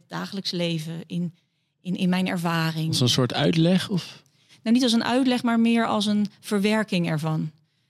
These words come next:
Speaker 1: Dus, eh, de psalmen bijvoorbeeld hebben heel veel, eh, die jubelen heel veel, maar ze klagen ook heel veel. Ze
Speaker 2: Hm.
Speaker 1: roepen het uit. Ze zeggen: "Wat, wat is dit voor wereld? Wat is dit voor ellende?" Waar we, hè?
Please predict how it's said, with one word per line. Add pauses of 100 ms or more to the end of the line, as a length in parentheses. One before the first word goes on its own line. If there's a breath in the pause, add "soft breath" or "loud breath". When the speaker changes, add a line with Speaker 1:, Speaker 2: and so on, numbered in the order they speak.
(140)
Speaker 1:
Dus,
eh,
de
psalmen
bijvoorbeeld
hebben
heel
veel, (380 soft breath)
eh, (140)
die
jubelen
heel
veel, (440)
maar
ze
klagen
ook
heel
veel.
Ze
Speaker 2:
Hm.
Speaker 1:
roepen
het
uit.
Ze
zeggen:
"Wat,
wat
is
dit
voor
wereld?
Wat
is
dit
voor
ellende?"
Waar
we, (280 soft breath)
hè?